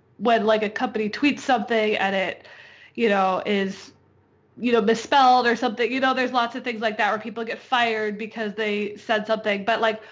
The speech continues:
one of the things I love on Twitter, I don't really use Twitter for business anymore just because Instagram is my main platform, and I'm finding a lot of creatives are leaving Twitter because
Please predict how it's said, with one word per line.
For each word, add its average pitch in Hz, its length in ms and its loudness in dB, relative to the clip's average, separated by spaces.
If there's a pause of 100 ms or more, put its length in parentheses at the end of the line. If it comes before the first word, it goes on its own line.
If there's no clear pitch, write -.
(140)
one 254 180 2
of 320 80 2
the 311 120 2
things 262 240 -2
I 226 80 2
love 214 400 0 (400)
on 220 160 2
Twitter, 233 320 -6
I 262 140 2
don't 330 200 2
really 381 200 0
use 277 280 -2
Twitter 294 320 -2
for 277 180 -2
business 214 380 -4
anymore 262 420 2
just 262 200 -4
because 233 540 0 (600)
Instagram 269 480 0
is 269 100 -2
my 247 120 0
main 220 200 0
platform, 208 480 -2
and 226 100 2
I'm 208 100 -2
finding 240 380 -2
a 220 60 -2
lot 208 260 0
of 208 100 -6
creatives 220 380 -6
are 214 100 0
leaving 208 320 -4
Twitter 320 400 2
because 233 560 0